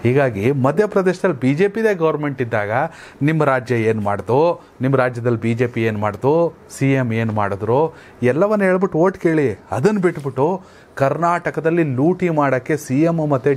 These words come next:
ಡಿ ಸಿ ಎಂ ಪೈಪೋಟಿಗೆ ಬಿದ್ದವ್ರೆ. ಪ್ರಧಾನಿ ಬಾಯಲ್ಲಿ ಇಂಥ ಹೇಳಿಕೆ ಎಲ್ಲ ಬರಬೇಕಾ? ಇಂಥದ್ದೇ ಹೇಳಿಕೆಗಳು ಕರ್ನಾಟಕದಲ್ಲಿ ಬಿ ಜೆ ಪಿಯನ್ನ ಹೇಳ ಹೆಸರಿಲ್ಲದಂತೆ ಮಾಡಿತು.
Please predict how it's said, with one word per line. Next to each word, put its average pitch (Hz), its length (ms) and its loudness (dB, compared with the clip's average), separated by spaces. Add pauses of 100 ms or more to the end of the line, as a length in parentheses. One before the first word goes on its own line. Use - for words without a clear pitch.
ಡಿ 131 160 0
ಸಿ 156 140 -2
ಎಂ 135 300 0
ಪೈಪೋಟಿಗೆ 139 540 0
ಬಿದ್ದವ್ರೆ. 107 500 0 (520)
ಪ್ರಧಾನಿ 120 380 2
ಬಾಯಲ್ಲಿ 131 320 2
ಇಂಥ 123 140 -2
ಹೇಳಿಕೆ 120 320 0
ಎಲ್ಲ 117 140 2
ಬರಬೇಕಾ? 107 520 -2 (400)
ಇಂಥದ್ದೇ 135 540 2
ಹೇಳಿಕೆಗಳು 131 680 2
ಕರ್ನಾಟಕದಲ್ಲಿ 127 800 0
ಬಿ 123 220 -2
ಜೆ 127 160 2
ಪಿಯನ್ನ 120 380 0
ಹೇಳ 127 340 0
ಹೆಸರಿಲ್ಲದಂತೆ 113 760 0
ಮಾಡಿತು. 110 360 -2